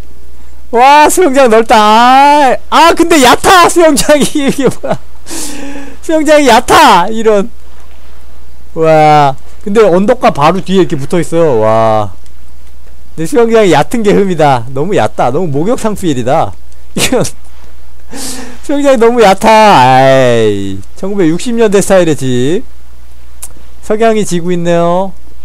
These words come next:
자, 세 개 남았죠? 로스산토스 시각으로 이 금일, 금일이 지나기 전에 나머지 세 개 다 해결할 수 있을 것 같아요. 자, 천구백육십 년대 스타일 집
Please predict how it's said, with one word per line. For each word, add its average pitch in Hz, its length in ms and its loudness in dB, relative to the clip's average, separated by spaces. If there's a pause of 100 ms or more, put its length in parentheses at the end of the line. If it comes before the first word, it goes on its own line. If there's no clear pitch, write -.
(140)
자, 156 120 -2
세 254 160 0
개 269 100 0
남았죠? 226 640 2 (1120)
로스산토스 226 720 -2
시각으로 196 720 0 (600)
이 143 120 -4
금일, 185 680 0
금일이 208 440 -2
지나기 180 380 0
전에 139 540 -4 (460)
나머지 180 320 -2
세 220 160 -2
개 214 100 0
다 156 100 0
해결할 214 340 0
수 156 100 -4
있을 - 140 -4
것 147 100 -2
같아요. 120 540 -4
자, 117 140 -4
천구백육십 185 560 -4
년대 165 240 -2
스타일 156 280 0
집 135 440 -4